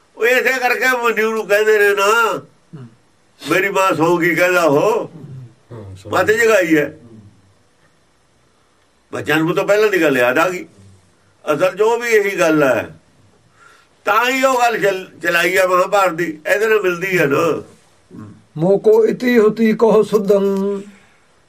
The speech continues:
Speaker 1: ਮੈਨੂੰ ਇੰਨੀ ਕਿੱਥੇ ਸੋਝੀ ਸੀਗੀ ਜਿਹੜਾ ਮੈਂ ਕੁਛ ਲਿਖੀ ਜਾਂਦਾ, ਮੈਨੂੰ ਨਹੀਂ ਸੀ ਪਤਾ ਕਿਸੇ ਵੀ ਗੱਲ ਦਾ।
Speaker 3: "ਜਸ ਪ੍ਰਭ ਦਈ ਕਿਰਪਾ ਕਰ ਬੁੱਧੰ।"
Speaker 1: ਆ ਤਾਂ ਪਰਮੇਸ਼ਰ ਨੇ ਬੁੱਧੀ ਹੁਣ ਦਿੱਤੀ ਹੈ,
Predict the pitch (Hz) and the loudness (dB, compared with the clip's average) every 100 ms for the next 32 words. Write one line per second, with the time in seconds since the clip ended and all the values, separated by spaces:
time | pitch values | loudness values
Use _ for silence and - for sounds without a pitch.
0 | _ 123 - 208 226 226 214 226 214 208 | _ -4 -2 0 0 0 0 -2 0 2
1 | 208 180 202 196 208 175 190 190 220 226 | 0 2 0 0 0 0 -2 -2 0 0
2 | 170 151 196 208 202 190 180 160 175 156 | 0 -2 0 0 2 0 0 0 0 0
3 | 170 170 165 185 170 117 - - 165 190 | 0 -2 0 0 0 -2 -8 -4 -2 0
4 | 208 208 202 185 180 165 156 156 151 139 | 0 0 0 0 -2 0 0 0 2 0
5 | 127 117 107 - 185 208 170 220 214 180 | 0 -2 -4 -4 -2 0 0 2 2 4
6 | 220 254 220 202 208 214 202 202 196 170 | 2 2 2 2 2 0 2 2 2 0
7 | 202 185 196 196 190 196 - 220 240 247 | 0 0 2 0 -2 -2 0 0 0 0
8 | 247 208 190 202 170 208 220 208 202 214 | 0 -2 -2 -2 0 0 2 2 0 2
9 | 220 190 185 170 170 185 196 180 123 98 | 0 0 -4 -8 -8 -4 0 0 -2 -8